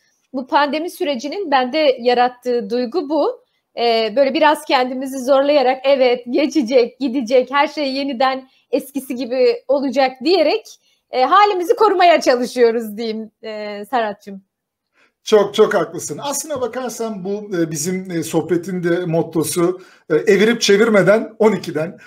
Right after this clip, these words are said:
Speaker 2: olabildiği kadar nokta atışı yorumlar yapmaya çalışıyoruz ki senin gerek tiplemelerinle gerek o karakterindeki, e, naif ve nezaket, e, e, değerlerini asla elden bırakmadan nokta atışı saptamalarına da,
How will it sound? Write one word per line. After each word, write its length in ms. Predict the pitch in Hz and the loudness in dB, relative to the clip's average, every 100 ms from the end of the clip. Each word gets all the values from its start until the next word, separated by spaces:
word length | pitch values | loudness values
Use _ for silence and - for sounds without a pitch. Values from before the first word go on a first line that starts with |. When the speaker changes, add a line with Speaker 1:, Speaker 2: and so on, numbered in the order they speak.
| - | -8
Speaker 2:
olabildiği 460 | 180 180 196 190 220 | -2 0 0 -2 -4
kadar 320 | 208 180 175 | -2 -2 -2
nokta 300 | 170 165 214 | -4 -4 -2
atışı 320 | 175 165 - | -4 -6 -6
yorumlar 300 | 165 160 170 | -6 -4 -2
yapmaya 300 | 165 170 165 | -2 -2 -8
çalışıyoruz 560 | 156 170 165 190 214 214 | -6 -4 -4 -2 -4 -4
ki 80 | 151 | -8
senin 380 | 165 160 180 - - | -4 -4 -4 -10 -6
gerek 300 | 151 185 196 | -2 0 -2
tiplemelerinle 680 | 196 - 165 165 175 190 175 | -10 -4 -2 -2 -2 -4 -4
gerek 280 | 156 180 185 | -4 -4 -6
o 80 | |
karakterindeki, 920 | 180 170 165 165 180 180 175 170 214 214 _ - | -6 -4 -6 -4 -4 -2 -4 -2 -4 -4 _ -4
e, 360 | 156 156 151 151 | 0 2 2 2
naif 320 | 180 269 233 | 2 2 2
ve 160 | 190 | 0
nezaket, 640 | 170 160 170 175 226 240 - | 0 -2 -2 -2 -4 -6 -4
e, 40 | 165 156 156 _ _ 165 | -2 -2 -6 _ _ 0
e, 140 | 147 143 | 2 4
değerlerini 480 | 160 170 175 180 | 4 4 2 0
asla 400 | 214 226 - 185 | -2 -4 -2 -2
elden 300 | 165 160 175 | -2 -2 -4
bırakmadan 600 | 170 233 240 170 196 220 185 | -4 -4 -4 -4 -4 -4 -4
nokta 280 | 190 190 | -4 -2
atışı 280 | 233 226 - | -4 -4 -6
saptamalarına 760 | - 185 - 202 190 185 196 196 | -2 -2 0 -2 2 2 2 4
da, 200 | 214 | 4